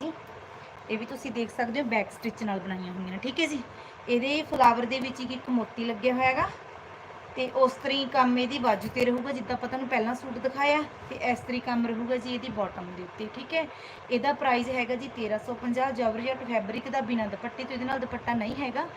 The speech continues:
Otherwise ਤੁਸੀਂ ਦੁਪੱਟਾ ਲੈਣਾ ਚਾਹੁੰਦੇ ਹੋ, ਦੁਪੱਟੇ ਤੋਂ ਅਲੱਗ ਤੋਂ ਹੋ ਜਾਊਗਾ, ਠੀਕ ਹੈ ਜੀ।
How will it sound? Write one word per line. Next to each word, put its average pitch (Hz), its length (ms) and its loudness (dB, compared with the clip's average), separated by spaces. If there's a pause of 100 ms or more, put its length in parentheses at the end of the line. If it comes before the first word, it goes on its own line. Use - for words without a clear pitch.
(360)
Otherwise 247 360 2
ਤੁਸੀਂ 247 200 -8
ਦੁਪੱਟਾ 240 360 0
ਲੈਣਾ 247 260 2
ਚਾਹੁੰਦੇ 262 260 -4
ਹੋ, 277 60 -4
ਦੁਪੱਟੇ 247 280 -4
ਤੋਂ 233 200 -4
ਅਲੱਗ 202 300 -2
ਤੋਂ 226 80 -6
ਹੋ 214 120 -6
ਜਾਊਗਾ, 180 200 -8
ਠੀਕ 254 200 -8
ਹੈ 294 60 -2
ਜੀ। 262 140 -8